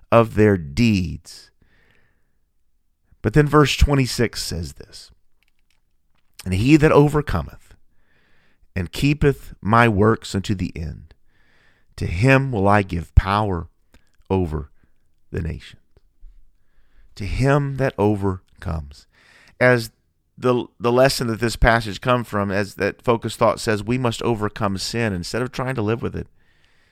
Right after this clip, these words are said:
God not only, Jesus not only sacrificed his life so that we could be forgiven of our sins, but he rose from the dead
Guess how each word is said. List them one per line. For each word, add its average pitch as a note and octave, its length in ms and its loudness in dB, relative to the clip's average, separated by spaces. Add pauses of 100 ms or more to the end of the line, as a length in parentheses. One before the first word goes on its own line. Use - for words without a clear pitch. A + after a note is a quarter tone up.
(1080)
God F#3+ 320 2
not D#3 260 2
only, C3+ 560 0 (480)
Jesus E3+ 420 -2
not D3 220 2
only B2+ 380 0 (180)
sacrificed B2+ 880 0
his G#2 200 -4
life G#2 540 0 (400)
so - 180 4
that C#3+ 120 4
we D3+ 120 4
could D3 180 -2
be C3+ 100 2
forgiven B2+ 440 2
of F#2+ 120 -2
our D#2+ 120 -8
sins, - 480 -14 (2000)
but C#3 100 2
he D#3+ 100 4
rose D#3 400 10
from C3+ 200 0
the A#2+ 80 4
dead A2 400 0